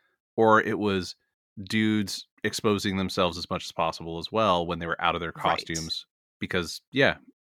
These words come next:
Speaker 2: Because he's massive, and he's
Speaker 1: Yeah.
Speaker 2: now fully presenting his sixteen thousand muscles, which, by the way, muscles that have been made up,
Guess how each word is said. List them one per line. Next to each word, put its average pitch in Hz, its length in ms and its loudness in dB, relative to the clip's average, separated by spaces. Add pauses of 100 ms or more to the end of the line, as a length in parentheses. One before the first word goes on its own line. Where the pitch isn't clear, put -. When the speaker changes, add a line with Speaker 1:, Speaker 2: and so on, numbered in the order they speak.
(260)
Speaker 2:
Because 262 260 0
he's 226 180 0
massive, 175 760 2
and 170 200 2
he's 170 160 0
Speaker 1:
Yeah. 117 60 2
Speaker 2:
now 185 180 6
fully 185 420 -2
presenting 160 600 -2
his 156 160 -2
sixteen 160 800 -4 (260)
thousand 160 560 2
muscles, 135 680 -2
which, 143 280 -4
by 147 240 2
the 143 80 -4
way, 131 380 2 (580)
muscles 196 460 4
that 180 140 2
have 170 200 -2
been 175 240 0
made 160 220 2
up, 139 280 4